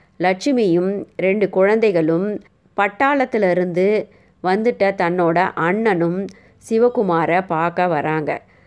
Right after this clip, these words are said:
பார்க்க வந்தபோது தன்னோட குழந்தைகளை பார்த்து ரொம்ப சந்தோஷப்பட்டு ஆனந்த கண்ணீர் விடுறாரு சிவகுமார். தன்னோட பெண் குழந்தைய கூப்பிட்டு, அருகில கூப்பிட்டு சொல்றாரு, "நான் உங்க அம்மாவை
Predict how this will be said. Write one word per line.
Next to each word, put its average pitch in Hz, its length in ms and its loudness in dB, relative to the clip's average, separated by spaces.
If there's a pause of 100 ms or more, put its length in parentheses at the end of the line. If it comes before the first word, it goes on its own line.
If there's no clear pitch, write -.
(180)
பார்க்க 233 400 2
வந்தபோது 180 760 2
தன்னோட 165 420 0
குழந்தைகளை 190 580 0
பார்த்து 156 480 -2
ரொம்ப 180 460 -2
சந்தோஷப்பட்டு 175 960 -2 (340)
ஆனந்த 214 500 2
கண்ணீர் 165 420 -2
விடுறாரு 156 460 -2 (100)
சிவகுமார். 160 460 -4 (400)
தன்னோட 214 340 0
பெண் 233 300 0
குழந்தைய 185 460 0
கூப்பிட்டு, 180 760 -2 (320)
அருகில 214 520 0
கூப்பிட்டு 160 640 -2
சொல்றாரு, 165 440 0
"நான் 165 260 0
உங்க 170 160 0
அம்மாவை 190 420 -2